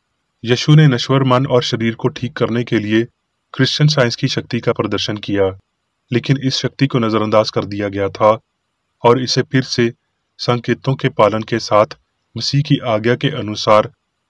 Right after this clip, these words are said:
आध्यात्मिक रूप से समझा जाना, सिखाया जाना और प्रदर्शित किया जाना चाहिए।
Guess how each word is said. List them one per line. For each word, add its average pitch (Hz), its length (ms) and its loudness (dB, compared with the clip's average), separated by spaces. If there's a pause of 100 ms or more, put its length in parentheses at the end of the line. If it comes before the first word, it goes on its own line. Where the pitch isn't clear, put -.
(140)
आध्यात्मिक 120 540 2
रूप 113 140 -2
से - 140 -6
समझा 107 340 -2
जाना, 107 360 0 (420)
सिखाया 107 400 0
जाना 107 360 -2 (400)
और 123 100 -2
प्रदर्शित 110 480 -2
किया 110 200 -2
जाना 98 240 -4
चाहिए। 95 500 -8